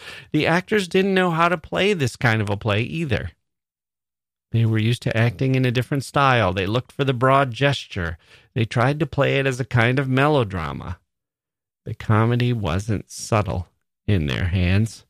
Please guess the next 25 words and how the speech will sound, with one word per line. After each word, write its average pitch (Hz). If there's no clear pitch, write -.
It 104
was 110
farce. -
A 101
disaster. 98
And 107
yet, 120
there 107
was 104
a 101
man 117
who 117
saw 117
the 120
play, 123
a 120
man 113
named 110
Nemirovich 120
Danchenko. 123
I'll 104
just 110
call 117
him 113
Nemirovich. 110